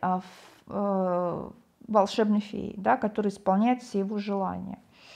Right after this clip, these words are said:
А тут он перенёс на вас образ реального родителя, и поэтому, а, он от вас изначально не ждёт никакого волшебства.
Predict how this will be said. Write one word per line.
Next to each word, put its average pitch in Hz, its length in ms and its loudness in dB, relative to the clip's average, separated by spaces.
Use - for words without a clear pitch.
А 190 140 4
тут 349 160 4
он 277 140 8
перенёс 233 460 6
на 202 140 4
вас 240 280 6
образ 247 500 0
реального 190 600 4
родителя, 226 480 2
и 214 60 4
поэтому, 220 420 6
а, 220 220 4
он 233 180 6
от 202 200 0
вас 247 420 8
изначально 233 960 6
не 247 160 10
ждёт 202 400 4
никакого 208 540 2
волшебства. 233 960 2